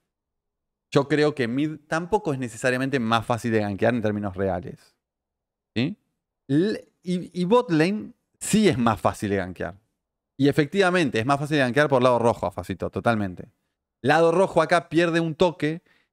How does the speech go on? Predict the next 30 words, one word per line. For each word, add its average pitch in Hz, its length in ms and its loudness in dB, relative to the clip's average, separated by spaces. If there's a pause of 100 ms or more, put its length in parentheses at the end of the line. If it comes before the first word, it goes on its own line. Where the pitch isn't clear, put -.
(120)
en 123 160 0
el 127 140 0
que 131 280 2
lado 156 320 2
rojo 165 520 -2 (420)
vos 151 160 -2
podías 160 720 -2 (460)
perder 147 440 2
prio 165 280 2
un 156 120 -4
poco 139 220 0
más 123 220 -2
cómodamente. 101 800 0
Ahora 143 400 2
perder 139 320 2
prio 147 220 2
del 131 100 2
lado 143 180 4
rojo 143 240 0
va 123 60 2
a 117 40 -4
ser 123 120 -6
más 127 140 -6
complicado. 185 800 0 (720)
Y 131 140 4
lo 123 180 4
más 151 320 0
importante 156 580 0
de 156 120 2
todo 156 440 0